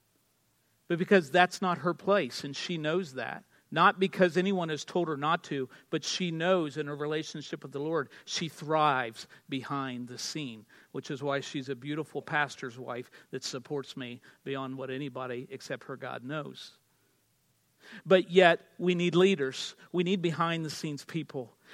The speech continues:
The point is, is that you have a role. If you come in simply as a part of gathering with other believers, whether it's on a Sunday morning or in other places, and you simply are an observer,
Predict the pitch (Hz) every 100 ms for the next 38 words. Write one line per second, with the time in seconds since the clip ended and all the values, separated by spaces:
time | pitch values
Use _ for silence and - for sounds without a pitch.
0 | - 180 - 220 220 202 202 180 - -
1 | 175 170 175 190 220 190 175 165 220 185
2 | 120 - - - - - 233 254 247 226
3 | 220 233 220 - 240 202 240 226 - -
4 | 196 196 170 - 226 233 170 151 180 180
5 | 220 220 202 185 190 214 196 170 165 202
6 | 220 170 143 180 233 226 - 208 185 156
7 | - 214 190 180 208 220 185 180 185 185
8 | 170 - 220 - 185 - - - 190 175
9 | 254 - - 254 - 233 208 - - 190
10 | 190 196 156 214 220 233 190 147